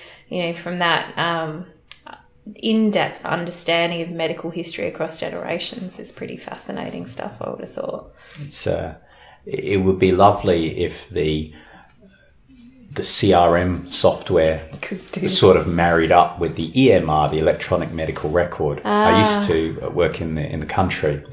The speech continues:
Speaker 1: Yep.
Speaker 2: and we had a, an electronic medical record system. And when you went over the road to the local pub,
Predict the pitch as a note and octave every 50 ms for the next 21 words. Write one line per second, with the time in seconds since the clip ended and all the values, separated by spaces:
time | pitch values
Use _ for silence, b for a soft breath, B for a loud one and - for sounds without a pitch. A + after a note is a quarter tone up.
0 | - - - A3+ A3 G3+ - - - - D#2 D2+ D2+ D2 D2 D2 - - - F2
1 | D#2+ D#2 D2+ D#2 D2 C#2+ - - D#2 D#2 D#2 D#2+ - - - - D#2+ D2+ D2+ D2+
2 | D#2 D2+ - - - - - D2+ C#2+ - - E2 D2+ D2 - - D#2+ D2+ - -
3 | - D2+ D2 D2+ D2 B B B B B B B B B B - - E2+ D#2+ E2
4 | D#2+ D2+ D2+ D#2+ - - - - F2+ F#2+ G2+ G#2 F#2+ F2+ F2 E2+ - - F#2 F2
5 | F2 F2 D2 D2+ D2 F#2+ G2 F#2+ F2 D2+ D2 C#2 - - - - - - D2+ D#2+
6 | D#2+ E2 D#2+ D#2 - - D#2 D2 D2 - - - G2+ E2+ - - - -